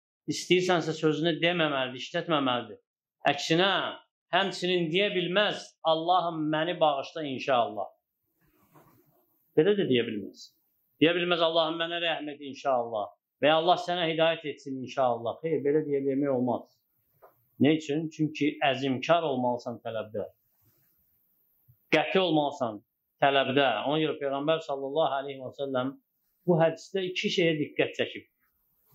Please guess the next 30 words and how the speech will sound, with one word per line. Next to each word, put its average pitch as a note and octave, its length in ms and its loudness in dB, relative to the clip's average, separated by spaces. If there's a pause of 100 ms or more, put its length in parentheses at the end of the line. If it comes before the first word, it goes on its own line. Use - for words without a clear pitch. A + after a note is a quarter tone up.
Ən E3+ 180 4
birinci, D#3 280 2
insan D3+ 580 0 (260)
istəyəndə C#3+ 640 0 (2000)
istədiyi D3 480 2
Allah C#3+ 420 2
Taaladır. C3 460 0 (360)
Ona C#3+ 140 0
görə D3 200 0
qəti - 280 0
olmalıdır B2 520 -2
və D3 80 2
Allah D3+ 300 0
Taalanı D#3 340 0
heç G3+ 240 0
kim D#3+ 180 2
məcbur C#3 380 -2
etmir. - 260 -10 (1400)
Ona C#3 140 6
görə D#3+ 240 2
deyir D#3+ 240 0
ki, D3 160 4
"Lə E3 140 4 (100)
mukrihə C#3+ 540 0
ləh." A#2+ 180 -2 (540)
Onu D3 140 4
heç F3 160 -2
kim D#3+ 120 4
məcbur D#3 380 2
etmir. D#3+ 320 -4